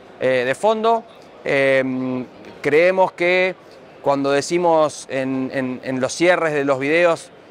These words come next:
que estamos buscando la forma de cambiar cómo se construye en la Argentina, eh, las certificaciones y el mundo de las certificaciones son importantísimas, eh, e ineludibles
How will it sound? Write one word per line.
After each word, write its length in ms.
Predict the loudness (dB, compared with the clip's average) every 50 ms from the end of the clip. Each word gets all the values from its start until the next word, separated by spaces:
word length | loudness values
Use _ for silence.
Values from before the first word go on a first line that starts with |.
| -20 -8 -4
que 340 | -2 0 2 2 0 0
estamos 300 | 0 0 -2 -2 -2 -2
buscando 380 | -4 -4 -2 0 0 0 0 0
la 100 | 0 -2
forma 360 | 0 0 -2 0 0 0 0 0
de 80 | 0
cambiar 400 | -2 -2 -2 0 0 0 0 -2
cómo 180 | -4 -4 -4 -4
se 140 | -4 -4 -6
construye 320 | -6 -6 -6 -6 -4 -2
en 60 | 0
la 80 | 0 -2
Argentina, 540 | -2 -4 -6 -4 -2 0 2 2 0 0 -2 -6 -16 -20 -20 -20 -6 -2
eh, 400 | 0 2 4 4 4 4 2 0 -4 -8 -16 -20 -20 -20 -20 -20 -16 -6
las 180 | -4 -4 -2 -2
certificaciones 1000 | -2 -4 -4 -4 -4 0 0 0 0 2 2 2 2 2 0 -4 -8 -12 -16 -20 -20 -20 -20 -20 -14 -6
y 140 | 0 2 2
el 140 | 2 2 2
mundo 360 | 0 0 0 0 2 2 2
de 60 | 2
las 100 | 2 2
certificaciones 640 | 0 -4 -4 -4 -2 0 0 0 0 0 -2 0 0
son 220 | 0 0 -2 -2 -6 -12 -20 -14 -6 -2
importantísimas, 1040 | -2 -2 2 0 0 0 2 0 -2 -2 -4 -6 -4 -2 0 0 0 0 -2 -10 -20 -20 -20 -20 -20 -20 -6
eh, 540 | -2 0 2 4 4 4 4 2 2 0 -4 -8 -10 -4
e 320 | -2 0 0 0 -2 -2 -2
ineludibles 920 | -2 0 0 2 2 2 2 2 2 2 2 0 2 2 0 0 -2 -6